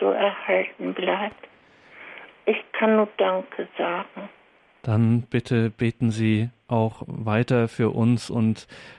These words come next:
Speaker 2: bleiben Sie auch mit uns in unserer Gebetsgemeinschaft. Alles Gute und Gottes Segen für Sie, Frau Pflurk. Alles Gute ins Emsland.
Speaker 1: Dankeschön.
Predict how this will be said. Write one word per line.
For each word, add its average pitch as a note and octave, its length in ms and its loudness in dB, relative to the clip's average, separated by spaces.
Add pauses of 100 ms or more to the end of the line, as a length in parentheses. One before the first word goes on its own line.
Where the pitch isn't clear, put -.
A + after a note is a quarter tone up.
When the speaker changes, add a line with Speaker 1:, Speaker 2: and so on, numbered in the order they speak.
(160)
Speaker 2:
bleiben G#2+ 320 2
Sie A#2+ 220 0
auch A#2 240 0
mit A#2+ 300 2
uns A2+ 480 -2
in A2 220 0
unserer G#2 560 0 (320)
Gebetsgemeinschaft. A2 1300 0
Alles A#2 320 0
Gute B2 320 2
und G#2+ 400 0
Gottes A#2+ 340 -2
Segen A2+ 280 2
für - 140 -4
Sie, A2 180 0
Frau - 180 -4
Pflurk. F#2+ 520 -4
Alles A2+ 280 0
Gute - 260 -6
ins G2 140 -6
Emsland. F#2 500 -6 (340)
Speaker 1:
Dankeschön. - 800 -4